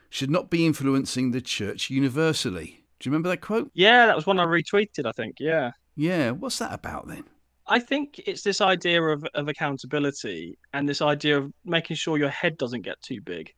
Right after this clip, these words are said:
Speaker 2: You know, if you are gonna be a Christian who has any kind of public profile, who's well known, it's just a really, really good idea to have people who just know you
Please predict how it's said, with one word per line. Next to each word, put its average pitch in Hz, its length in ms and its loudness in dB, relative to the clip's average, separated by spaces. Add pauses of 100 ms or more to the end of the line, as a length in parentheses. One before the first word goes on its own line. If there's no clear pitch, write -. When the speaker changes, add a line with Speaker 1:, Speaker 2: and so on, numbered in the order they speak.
(120)
Speaker 2:
You 165 60 -4
know, 160 80 0
if 185 220 0
you 214 140 4
are 202 140 8
gonna 175 140 0
be 156 80 2
a 151 40 2
Christian 151 320 -2
who 139 140 -2
has 143 220 2
any 147 160 2
kind 143 180 -2
of 135 80 -2
public 135 320 -2
profile, 123 560 0
who's 131 180 -4
well 131 240 0
known, 117 480 -2 (420)
it's 143 140 -4
just - 240 -2
a 151 60 2
really, 147 400 4
really 131 380 2
good 127 160 0
idea 107 460 -4
to - 100 -12
have 120 240 -6
people 123 300 -6
who 127 140 -6
just - 380 -4
know 131 240 -2
you 120 500 -2